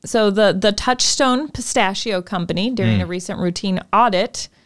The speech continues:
Speaker 1: so someone's searching around. They're like, "Oh, let's see. We got this many bags over here. We
Speaker 2: Does it
Speaker 1: got
Speaker 2: seem
Speaker 1: this
Speaker 2: like we're
Speaker 1: many
Speaker 2: missing, like, forty-two,
Speaker 1: bags over here." Wow, it seems like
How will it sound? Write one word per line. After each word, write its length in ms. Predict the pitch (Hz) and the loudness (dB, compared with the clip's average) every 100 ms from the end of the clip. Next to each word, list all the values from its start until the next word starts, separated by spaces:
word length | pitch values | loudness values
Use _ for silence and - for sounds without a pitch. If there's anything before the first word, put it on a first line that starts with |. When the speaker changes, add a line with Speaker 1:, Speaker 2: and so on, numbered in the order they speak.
| _ _ _ _ | _ _ _ _
Speaker 1:
so 220 | - 214 190 | 0 2 2
someone's 540 | 196 277 285 262 247 | 0 -2 2 0 2
searching 360 | 269 240 - 220 | 0 0 0 0
around. 380 | 214 190 190 | 2 2 0
They're 160 | 196 190 | -2 -2
like, 220 | 185 185 | -2 -2
"Oh, 360 | 208 254 254 240 | -4 -4 -2 -2
let's 220 | 240 - | -2 -6
see. 200 | - - | -6 -4
We 100 | - | -2
got 220 | 185 185 | 0 0
this 240 | 196 247 - | 0 -4 -4
many 180 | 247 247 | -4 -2
bags 440 | 233 202 233 233 | 0 0 0 -2
over 240 | 240 240 247 | -4 -2 -6
here. 640 | - 185 185 175 185 185 | -6 -6 -4 -2 0 0
We 60 | 185 | 0
Speaker 2:
Does 80 | 214 | 0
it 20 | |
Speaker 1:
got 60 | |
Speaker 2:
seem 100 | - 269 | 0 0
Speaker 1:
this 40 | |
Speaker 2:
like 140 | 247 240 | 2 0
we're 60 | 185 | 0
Speaker 1:
many 60 | 127 | 0
Speaker 2:
missing, 300 | 247 226 151 | 0 0 -2
like, 160 | 117 | -2
forty-two, 440 | - 113 113 113 120 | -2 -2 -2 -2 0
Speaker 1:
bags 480 | 117 220 220 233 233 | 0 0 -4 -6 -6
over 540 | 196 214 202 185 170 | -6 -2 0 2 2
here." 600 | 180 - - 320 269 196 | 0 -8 -8 0 2 2
Wow, 120 | 190 | 0
it 40 | 220 | -4
seems 240 | 220 | -8
like 60 | 220 | -10